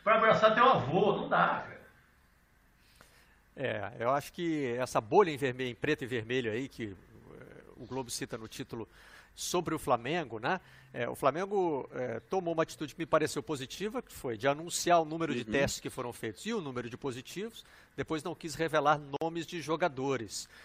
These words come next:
Speaker 2: O Grêmio, por exemplo, tomou uma atitude diferente. Depois dos primeiros testes, anunciou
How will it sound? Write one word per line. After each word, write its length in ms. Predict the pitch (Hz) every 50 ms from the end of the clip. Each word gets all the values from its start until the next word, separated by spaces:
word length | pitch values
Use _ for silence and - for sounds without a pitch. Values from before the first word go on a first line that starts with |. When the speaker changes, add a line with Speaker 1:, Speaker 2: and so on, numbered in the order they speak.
| - - -
Speaker 2:
O 60 | 139
Grêmio, 400 | 117 - 131 143 156 165 151 143
por 100 | - 139
exemplo, 300 | 123 107 110 147 151 -
tomou 220 | - 185 160 165 180
uma 100 | 185 190
atitude 360 | - - - - 190 190 170
diferente. 640 | - - - 226 226 185 127 101 95 - - - - _ - - - _ -
Depois 320 | 127 120 - 143 147 143
dos 140 | 123 143 -
primeiros 400 | - 147 135 127 131 127 127 -
testes, 540 | - 139 131 147 165 - - - 175 - - -
anunciou 680 | 160 151 147 151 156 - - - 151 147 165 208 226